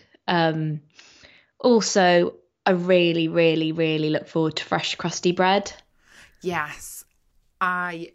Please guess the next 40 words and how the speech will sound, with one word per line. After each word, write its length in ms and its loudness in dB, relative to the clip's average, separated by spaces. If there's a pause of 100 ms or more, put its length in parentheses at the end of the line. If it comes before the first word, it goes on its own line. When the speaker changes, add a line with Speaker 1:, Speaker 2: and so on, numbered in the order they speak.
Speaker 2:
eggs, 460 -12
eggs 240 -6
and 80 -8
butter 260 -10
are 80 -4
my 140 -6
Speaker 1:
Ha-, 80 -8
ha- 40 -6
Speaker 2:
two 140 -6
thing. 460 -14 (180)
Um, 340 -4
I've 300 -4
got 240 -6
a 40 -12
lady. 760 -14 (340)
<laughs> 580 -20 (380)
I've 120 -14
got 180 2
a, 160 -4
I've 160 -2
got 140 -2
an 80 -2
egg 180 -4
lady. 560 -4
<laughs> 60 -14 (380)
Um, 380 0
so 220 0
there's 180 0
an 140 -4
app 260 0
called 320 -2
Olio, 440 -2
which 200 -10
is 80 -10
brilliant. 420 -8
It's 100 -14
called, 440 -6
uh, 180 -2
spelled 340 -2
O 220 0